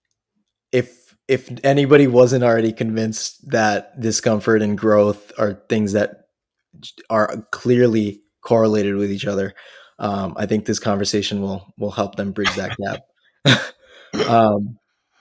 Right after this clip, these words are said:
thanks a lot, Bill. I wanted to give you a chance, uh, to just hand off to, you know, A, where people can find you, and B,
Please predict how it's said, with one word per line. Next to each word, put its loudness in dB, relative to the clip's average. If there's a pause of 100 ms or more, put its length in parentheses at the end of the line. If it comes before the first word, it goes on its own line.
(440)
thanks 2
a 2
lot, 2
Bill. 2
I 4
wanted 8
to 0
give 2
you 6
a 6
chance, -2
uh, 2
to -6
just -4
hand 0
off 2
to, -2
you -4
know, -6
A, 2
where 2
people -4
can -2
find 2
you, 4
and 0
B, -2